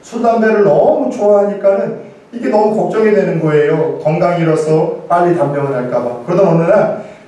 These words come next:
늘 봤던 그 주간 신문에 술, 담배가 우리 인체에 얼마나 해롭고 악영향이 있는지 아주 이렇게 그냥 길게 이제 기사가 나서 그걸 스크립 해가지고서 사랑하는 이제 남편에게 편지와 함께 이제 남편에게 읽게 한 거예요.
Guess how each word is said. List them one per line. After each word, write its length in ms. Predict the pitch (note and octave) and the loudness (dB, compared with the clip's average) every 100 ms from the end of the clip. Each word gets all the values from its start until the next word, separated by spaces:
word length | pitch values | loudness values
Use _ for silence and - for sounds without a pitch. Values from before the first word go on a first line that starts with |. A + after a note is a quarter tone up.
| - | -6
늘 280 | E3+ B3+ B3 | 0 0 0
봤던 420 | D#3+ E3 G#3 G3 | 0 0 0 0
그 100 | - | -2
주간 320 | - F#3 F3+ | 0 0 0
신문에 760 | D#3+ F#3 F3+ E3+ G3+ G3 - - - | -4 -6 -6 -2 0 -2 -4 -10 -18
술, 300 | - - C4 | -18 -2 0
담배가 500 | B3 A#3+ A3+ A3 A3 | 2 0 2 2 2
우리 280 | G3 G3+ G3 | 0 -2 -4
인체에 260 | G3 - - | -6 2 2
얼마나 800 | G4 - G#4+ A4 A#4 A#4 G#4 - | 2 0 0 0 0 -2 -2 -2
해롭고 460 | E4+ D#4 D4+ D4+ C4 | -2 -2 -2 -2 0
악영향이 520 | - - G3 F#3+ F#3 | 0 2 2 0 -4
있는지 680 | E3+ D#3+ - G#3 - - - - | -4 -6 -2 -2 -2 -6 -10 -2
아주 240 | - A#3+ | 0 2
이렇게 300 | G#3 - G#3+ | -2 -2 0
그냥 220 | G#3 G#3 - | 2 0 -4
길게 580 | - B3 - - C4 G#3 | -8 -8 0 0 2 0
이제 300 | E3 F#3 F3+ | -2 -2 -2
기사가 360 | F3 F#3 E3+ | -2 0 0
나서 340 | D#3+ - A3 G#3 G#4 A4 - - | 0 -2 -2 0 2 0 -4 -6
그걸 140 | A3 A3+ | 0 2
스크립 400 | A3+ - D4+ A#3+ | 0 -2 -2 0
해가지고서 880 | D#3 E3 D#3 D3 - E4+ - - - - | 2 2 -2 -4 -4 -2 -2 -6 -16 -10
사랑하는 480 | F#3 F#3+ F#3+ F#3 | 0 2 2 0
이제 120 | E3 E3+ | -2 -2
남편에게 520 | C#3 - D#3 D3 A3+ | -2 -4 -4 -4 -4
편지와 420 | A#3+ A#3+ G3 F#3+ - | -4 -2 0 2 0
함께 520 | - D#3+ F#3+ - - - | -2 -2 -2 -2 -8 -10
이제 120 | C#3 | -4
남편에게 480 | B2 B2 C3+ C#3 C3+ | -2 0 0 2 0
읽게 280 | C#3 - - | -2 -2 -2
한 220 | B2 A#2 | -2 -4
거예요. 400 | A2+ A2+ A2+ | -4 -2 -4